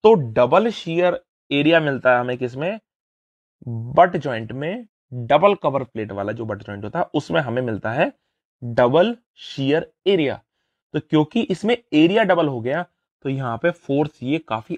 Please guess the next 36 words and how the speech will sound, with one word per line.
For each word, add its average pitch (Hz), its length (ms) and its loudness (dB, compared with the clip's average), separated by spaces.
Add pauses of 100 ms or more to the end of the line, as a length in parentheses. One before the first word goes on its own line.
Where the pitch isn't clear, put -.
(120)
अच्छे - 280 -10
से 190 120 0
रेजिस्ट 127 300 -2
करेगा 104 340 -2
और 127 200 -2
ये 151 140 0
शियर 135 360 0
में 131 160 -8
फेल 147 340 -4 (440)
उतनी 175 320 0
आसानी 110 400 -6
से 190 260 -8 (160)
नहीं 139 440 -4
होगा। - 260 -14 (1800)
और 117 100 2
यहाँ 117 320 2
पर 185 180 2 (220)
एरिया 156 360 4
क्योंकि 180 340 0
कम 110 200 -4
है 160 220 -4 (400)
तो 151 80 0
यहाँ 135 320 2
पर 156 120 0
हमारी 151 320 0 (140)
स्ट्रेस 202 460 0
ज्यादा 127 280 4
जनरेट 110 320 -4
हो 110 60 -6
जाएंगी, 120 200 -8
क्योंकि 151 220 -2
स्ट्रेस 156 300 -4
होती 139 260 -6
है 156 180 -2
force 147 440 -2
upon 139 340 -4